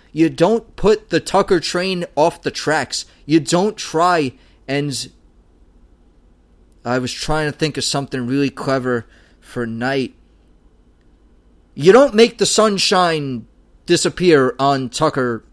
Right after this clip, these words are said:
Knight. I don't know, not one of my best ones. Anyway, mighty strong showing by the Dozer. Otis Dozovic taking it to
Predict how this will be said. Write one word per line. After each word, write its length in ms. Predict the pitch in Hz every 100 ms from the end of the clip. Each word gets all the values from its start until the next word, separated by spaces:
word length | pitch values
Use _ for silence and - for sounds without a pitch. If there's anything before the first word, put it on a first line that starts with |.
| _ 131
Knight. 320 | 131 113 - _ _ _ _ _ -
I 60 | 120
don't 120 | 110
know, 140 | 107
not 240 | 110 123 131
one 100 | 123
of 80 |
my 80 | 120
best 320 | 113 123 -
ones. 320 | 131 131 110 - - _ -
Anyway, 600 | 262 277 147 135 127 127 _ _
mighty 720 | 135 165 247 - 254 247 226 _ -
strong 720 | - - 196 196 208 202 190 -
showing 680 | - 190 185 151 120 101 - _ _ -
by 140 | 135
the 140 | 143 143
Dozer. 480 | 143 143 123 110 - _ _ _
Otis 360 | 143 175 196 196
Dozovic 640 | 190 185 165 147 135 -
taking 400 | - 170 165 175
it 260 | 170 160 -
to 400 | - 175 185